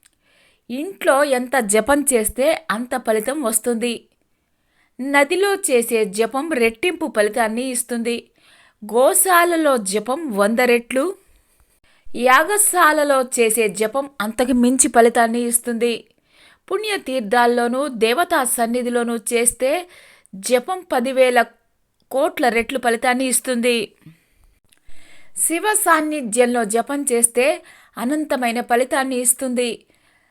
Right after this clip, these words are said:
మహావిష్ణు సాన్నిధ్యంలో జపం చేస్తే అనంత కోటి ఫలితాన్ని ఇస్తుంది.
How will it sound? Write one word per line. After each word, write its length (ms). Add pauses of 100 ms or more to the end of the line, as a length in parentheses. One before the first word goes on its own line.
(180)
మహావిష్ణు 580
సాన్నిధ్యంలో 680
జపం 420
చేస్తే 600
అనంత 320
కోటి 340
ఫలితాన్ని 500
ఇస్తుంది. 680